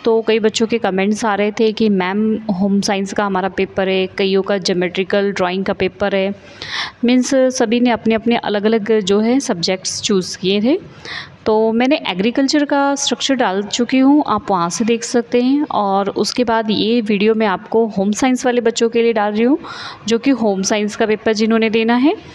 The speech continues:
उनके लिए। और नेक्स्ट मैं ट्राई करूँगी, जो बच्चे कमेंट कर रहे थे ज्योमेट्रिकल की, अ, ड्राइंग की, तो उनके लिए भी कुछ ना कुछ मटेरियल प्रोवाइड कराऊँगी।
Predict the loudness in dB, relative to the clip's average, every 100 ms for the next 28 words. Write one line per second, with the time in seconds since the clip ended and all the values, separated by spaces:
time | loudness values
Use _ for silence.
0 | -16 -10 0 0 2 0 2 0 0 -6
1 | -8 -2 0 2 0 -2 -4 2 2 2
2 | 2 0 0 -2 -2 0 0 2 2 2
3 | 2 2 0 0 -2 -2 -2 -2 -2 0
4 | 0 0 0 0 0 -2 -2 -2 0 0
5 | 0 0 0 -8 -20 -20 -10 -2 0 0
6 | 0 0 0 0 0 0 -4 -10 0 2
7 | 4 2 0 -4 -2 0 0 0 0 2
8 | 2 2 0 0 -2 -2 -2 0 0 0
9 | -2 -2 -2 0 0 -4 -4 -4 -2 -2
10 | -4